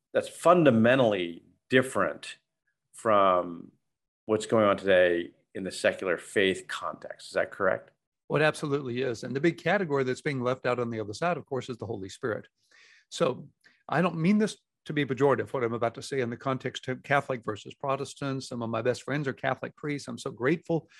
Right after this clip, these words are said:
Speaker 2: for all the ways the Catholic Church has made such a contribution to our society. But back at the early beginnings of what we think of as Catholicism, there emerges this idea that God gave the Bible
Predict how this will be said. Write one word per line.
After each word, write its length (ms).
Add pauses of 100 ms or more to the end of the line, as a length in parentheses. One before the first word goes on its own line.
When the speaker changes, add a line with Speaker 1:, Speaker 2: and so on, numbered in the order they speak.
(260)
Speaker 2:
for 80
all 120
the 80
ways 240
the 80
Catholic 440
Church 240
has 100
made 220
such 160
a 40
contribution 600
to 100
our 140
society. 420 (400)
But 140
back 260
at 100
the 100
early 420
beginnings 520
of 140
what 160
we 100
think 240
of 120
as 100
Catholicism, 840
there 140
emerges 500
this 200
idea 480 (360)
that 160
God 320
gave 200
the 60
Bible 320